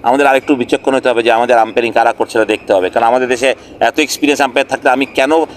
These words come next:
কেন জেসিকে প্রয়োজন হইলো আম্পায়ারিং দেওয়ার ওই ম্যাচটাতে? I don't know about it, to,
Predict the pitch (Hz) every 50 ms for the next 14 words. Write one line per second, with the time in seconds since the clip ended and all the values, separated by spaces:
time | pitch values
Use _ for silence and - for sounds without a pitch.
0 | - - - - - 127 135 160 175 180 160 170 139 - - 175 - 175 131 -
1 | 160 160 156 160 151 139 170 180 170 147 139 135 - 143 139 127 117 117 117 113
2 | 110 110 107 107 104 - - 98 92 - 113 107 - - - - - - 104 123
3 | 139 143 120 107 98 98 98 95 98 95 90 90 87 - 120